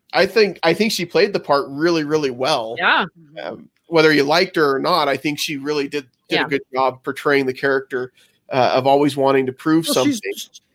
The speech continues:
Speaker 3: she's relatable, and you gotta walk a fine line when you're playing that type of character, because you can't
Speaker 2: Yeah.
Speaker 3: be super annoying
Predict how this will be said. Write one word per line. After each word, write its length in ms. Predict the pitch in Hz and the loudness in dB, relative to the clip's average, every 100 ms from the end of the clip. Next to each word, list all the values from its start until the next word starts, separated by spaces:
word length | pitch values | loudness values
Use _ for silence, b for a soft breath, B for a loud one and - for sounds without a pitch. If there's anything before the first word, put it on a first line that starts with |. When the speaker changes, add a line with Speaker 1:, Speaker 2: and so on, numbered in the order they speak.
| _ _ | _ _
Speaker 3:
she's 320 | - 254 214 | -6 -4 0
relatable, 840 | 262 233 247 285 185 160 143 - - | 0 2 2 2 2 2 -2 -4 0
and 420 | 185 185 180 185 | 0 0 -6 -8
you 120 | 190 | -2
gotta 220 | 214 226 | 2 2
walk 220 | 226 262 226 | 2 0 -2
a 40 | |
fine 300 | - 214 202 | -2 0 0
line 200 | 180 196 | -2 0
when 100 | 208 | 0
you're 80 | 202 | 0
playing 180 | 214 202 | 0 -2
that 140 | 208 | -2
type 180 | 202 202 | -4 -4
of 80 | 202 | -4
character, 420 | 170 185 196 220 | 0 0 2 -2
because 580 | 190 196 175 160 - - | -2 -4 -4 -4 -8 -12
you 80 | 202 | -14
can't 320 | - 214 185 | -4 -2 0
Speaker 2:
Yeah. 160 | 185 156 | 2 0
Speaker 3:
be 20 | |
super 540 | 151 - - 202 208 196 | 0 -8 -8 -6 0 0
annoying 580 | 175 170 170 208 233 | 0 -2 0 0 -2